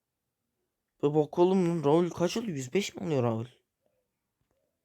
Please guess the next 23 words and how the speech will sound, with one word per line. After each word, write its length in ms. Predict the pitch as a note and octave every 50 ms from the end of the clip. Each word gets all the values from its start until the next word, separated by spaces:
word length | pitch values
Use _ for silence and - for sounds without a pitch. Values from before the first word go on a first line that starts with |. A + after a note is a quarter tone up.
| _ _
Gel 220 | - B2+ C#3 D3+ D3+
buraya 280 | D3+ D3 D3 C#3+ C#3
Raul'cüm 500 | C3+ C#3 D#3 E3+ F3 F3 F3 G3+ G#3 G#3
benim 220 | F#3+ F3+ F3 E3 D#3+
ya. 480 | D#3 D3+ D3 C#3+ C#3+ C3+ C3 B2+ C3 - _ _ _ _ _ _ _ _ _ _ _ _ _ _ _ _ _ _ _ _ _ _ _ _ _ _ _ _ _ _ _ _ -
Bu 120 | D3 D#3
arada 120 | D#3+ E3
arkadaşlar 320 | E3 D#3+ - F#3+ - - E3
Van 220 | C#3+ C#3 C#3+ C#3
Dijk 220 | D3+ D#3+ E3 E3 F3
almıştım. 520 | D3+ C3+ C3 C#3+ - - - D3 E3+ G3 _ -
O 180 | - C3+ C3+ C3+
denemiş 260 | C#3 C3+ C#3+ D3 -
oluruz. 440 | D#3+ C#3+ C3+ C3 D#3 - - - - _ _ _ _ _ _ _ _ _ _ _ _ _ _ _ _ _ _ _ _ _ _ _ -
Raul. 600 | G#2 C3 D3+ F3 G3 G#3 G#3+ G#3+ G#3 G3 F3+ D#3+ D#3+ D3+ - - - _ _ _ _ _ _ _ _ _ _ _ _ _ _ _ _ _ _ _ _ _ _
Çok 260 | - - F3 F3 -
severim. 460 | - - F3 F3 F3 E3 E3 D3+ D3
Boşluk 440 | D3+ D#3+ E3 - - - G#3+ - -
kollayan 420 | - E3+ E3+ E3+ F3 F3 E3+ E3+
oyuncu 300 | E3+ E3+ E3 E3 E3 F3
gelmiş. 640 | E3 D#3 D3 C#3+ C#3+ D3+ E3 F#3+ - - - - - _ _ _ _ _ _ _ _ _ _ _ _ _ _ _ _ _ _ _ _ _
Kaç 280 | - - F#3+ G3 - G3+
olduğunu 580 | F3 E3+ E3+ D#3+ E3 E3 E3 D#3+ E3+ F#3 G#3